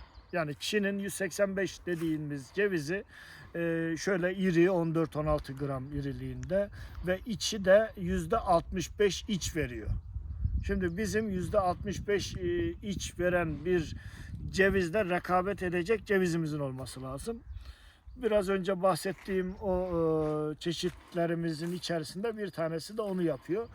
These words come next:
Yüzde altmış beş verim veren ve Chetner kadar verim veren, e, bir çeşidimiz var. Çok da geç uyanıyor, böyle don, e, riski olan yerlerde.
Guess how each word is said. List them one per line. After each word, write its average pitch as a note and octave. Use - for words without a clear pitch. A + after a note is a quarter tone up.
Yüzde G3
altmış F3+
beş F#3
verim E3
veren E3
ve E3+
Chetner -
kadar D#3
verim C#3
veren, F3
e, E3
bir G3
çeşidimiz D3
var. F3
Çok -
da D#3
geç D3
uyanıyor, F#3
böyle D#3+
don, F3
e, D3+
riski D3+
olan C#3+
yerlerde. D3